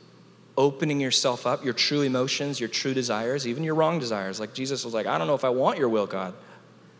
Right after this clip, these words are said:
Some of, some of us, some of you need to, need to open yourself up to God authentically today.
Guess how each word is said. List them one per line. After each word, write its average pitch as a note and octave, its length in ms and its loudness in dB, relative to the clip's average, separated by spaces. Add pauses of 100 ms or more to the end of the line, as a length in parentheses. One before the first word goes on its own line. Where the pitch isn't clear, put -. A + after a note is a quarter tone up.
(1040)
Some F#3 280 2
of, A3 200 0
some A3 160 2
of F#3+ 80 0
us, B2+ 200 2
some E3+ 140 2
of F#3 140 -2
you B2 360 -2 (380)
need C3+ 180 -2
to, C#3+ 240 -10
need C#3 120 -2
to C3+ 100 0 (100)
open D#3 500 2
yourself B2+ 440 0
up A#2+ 140 -4
to B2+ 80 -4
God A#2 280 -2 (120)
authentically A#2+ 880 -6
today. G2+ 300 -10